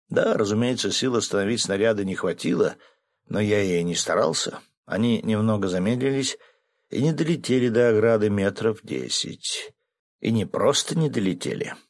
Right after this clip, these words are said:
а рухнули точно в толпу ломящихся к нам тварей — и, прокатившись по ней, оставили две глубокие колеи из раздавленных тел.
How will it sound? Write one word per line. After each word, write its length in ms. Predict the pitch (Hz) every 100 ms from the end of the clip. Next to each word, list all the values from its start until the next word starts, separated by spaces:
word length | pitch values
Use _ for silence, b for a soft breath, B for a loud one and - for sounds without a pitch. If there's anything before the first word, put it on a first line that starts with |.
| _ -
а 140 | 107
рухнули 400 | 170 - 131 120
точно 460 | - 143 139 107 104
в 60 |
толпу 460 | - 101 92 - 139
ломящихся 880 | 123 82 98 123 - - - - -
к 100 | 95
нам 240 | 107 92
тварей — 520 | - 110 113 78 - _ _ _ _ _ _ _
и, 100 | 113
прокатившись 720 | 113 - 117 123 131 113 101
по 100 | -
ней, 380 | 98 117 123 113
оставили 600 | - 95 - 101 98 95
две 240 | 92 95 92
глубокие 600 | 87 82 101 - - 98
колеи 400 | 92 82 85 95
из 140 | 87
раздавленных 840 | 85 87 82 85 82 82 80 -
тел. 300 | - - -